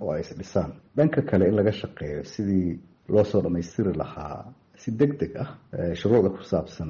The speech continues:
cadaalad u samaynta iyo ciqaabta, eh, ku gadaaman arrintan.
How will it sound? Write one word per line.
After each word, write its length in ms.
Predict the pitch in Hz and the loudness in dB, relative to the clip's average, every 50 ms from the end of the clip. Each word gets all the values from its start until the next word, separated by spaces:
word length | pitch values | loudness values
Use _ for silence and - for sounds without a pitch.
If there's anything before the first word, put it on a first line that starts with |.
| 69 - | -8 -8
cadaalad 380 | - - 85 85 87 85 80 | -8 -8 -6 -6 -6 -6 -6
u 40 | - | -8
samaynta 580 | - - 92 95 117 143 151 147 147 - 156 165 160 - - - _ _ _ _ _ _ _ - | -8 -6 -2 0 0 0 0 0 -4 -6 -8 -8 -8 -8 -12 -20 _ _ _ _ _ _ _ -6
iyo 120 | 110 107 - | -2 -2 -2
ciqaabta, 720 | - - - - - 107 117 120 - - - - 151 - - - _ - | -2 -4 -6 -2 0 2 2 2 0 -4 -12 -12 -12 -12 -14 -18 _ -14
eh, 220 | - - 82 80 76 - | -12 -8 -8 -8 -8 -6
ku 100 | - 120 | -4 -4
gadaaman 520 | 107 92 87 73 78 76 76 78 95 156 175 - - - _ _ _ _ - | 0 0 0 -2 -2 -6 -4 -2 -2 -2 -2 -4 -10 -18 _ _ _ _ -10
arrintan. 460 | - 95 104 110 110 110 - - | -4 0 2 2 2 0 -4 -10